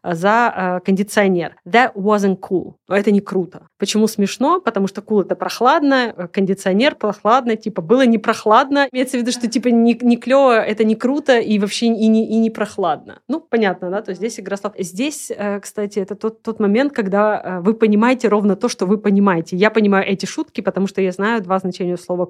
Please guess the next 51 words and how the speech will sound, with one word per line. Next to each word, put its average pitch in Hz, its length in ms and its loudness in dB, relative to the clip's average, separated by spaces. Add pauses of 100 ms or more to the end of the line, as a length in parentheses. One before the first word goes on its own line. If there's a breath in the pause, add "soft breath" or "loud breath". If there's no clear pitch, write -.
(100)
"cool". 190 200 4 (100)
Или 196 160 4
я 196 140 4
могу 202 200 2
представить, 214 600 -2
как 190 160 -4
человек 190 320 -2
говорит 175 280 -2
"so 180 200 -6
depressing", 170 580 -10
да? 190 140 -16
So 170 240 -12
depressing. 156 540 -14 (100)
Или 214 180 2
я 202 140 4
знаю, 214 360 0
что - 280 -2
week 208 360 -2 (160)
пишется 175 440 -8
"день 175 280 0
недели", 233 360 2
но 175 360 0
произносится 175 540 -8
так 170 160 -12
же, 165 80 -12
как 165 180 -20
"слабый". 156 400 -16 (100)
Если 233 220 0
вы 233 80 0
какую-то 226 340 -2
шутку - 320 -8
из 196 100 -6
каламбура 196 400 4
не 185 120 4
понимаете, 214 680 2
то 196 100 -2
вам 240 140 4
нужно 214 180 -2
посмотреть 202 400 2
значение 190 400 0
слова, 262 880 4
э, 196 180 -2
и 175 80 -4
представить 190 580 -2
его 175 80 -4
другое 175 300 0
написание, 220 460 -2
но 190 100 0
это 202 120 -8
сложно 170 460 -6
достаточно. - 640 -14